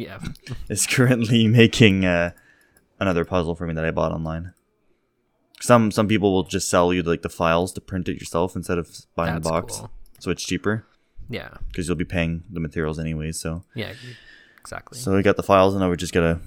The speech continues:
Speaker 2: print it. I mean, I'm, I'm sure it's gonna still take my dad, like, hours to put it together. <laughs> It's probably a puzzle in and of itself
Speaker 1: <laughs>
Speaker 2: putting it all together,
Speaker 1: Mm-hmm.
Speaker 2: 'cause the fucking mechanisms inside are nuts. But yeah, this is my new hyperfixation for a while. Um,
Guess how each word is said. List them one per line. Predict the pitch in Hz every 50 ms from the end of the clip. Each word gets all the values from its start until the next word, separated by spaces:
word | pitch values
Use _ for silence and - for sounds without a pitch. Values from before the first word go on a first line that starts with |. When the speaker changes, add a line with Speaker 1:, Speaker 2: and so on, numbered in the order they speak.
| - - - - -
Speaker 2:
print | - 104 92 -
it. | 104 - -
I | - 113
mean, | 110 110 110
I'm, | 110 101 -
I'm | 120 120
sure | 113 - - 135 135 123
it's | 113 - -
gonna | 117 107
still | 95 - - 113 107 92
take | 110 101
my | 95 95 92
dad, | 90 90 92 78
like, | 92 - -
hours | - 87 90 92 87
to | 90
put | - - 98
it | 87 -
together. | 92 82 90 90 101 131 139
<laughs> |
It's | 113 - -
probably | - 123 117 110 - -
a | 113
puzzle | - - - 107 104 107 104
in | 101 101
and | 95 95
of | 98 92
itself | 107 104 135 98 95 98 -
Speaker 1:
<laughs> | -
Speaker 2:
putting | 110 104 101
it | 98 95
all | 95 90
together, | 92 92 95 95 92 92 95 98 98 - _ _ _ _ - - _ _ -
Speaker 1:
Mm-hmm. | 110 117 104 - 113
Speaker 2:
'cause | 107 101 87 -
the | - 101
fucking | 110 104 - 107 95 92 90 - -
mechanisms | - 98 98 98 98 - 104 98 90 82 87 85 85
inside | 90 85 85 92 87 85
are | 85 80
nuts. | 82 82 87 87 - - - - - - - _ _ _ _ _ _ 110
But | 85 80 80 - - _ _ _ _ _ _
yeah, | 107 120 110 107 107 - - - - - - - - - - -
this | - 117 113
is | 120 120
my | 117 107 104 101
new | 98 101 101 98
hyperfixation | 101 101 95 - 92 - - 92 - - - 87 87 85 - 90 85 95 90 -
for | - 92
a | 92 90
while. | 85 90 90 90 90 95 98 - _ _ _ _ _ _ _ -
Um, | 92 92 90 90 87 87 85 -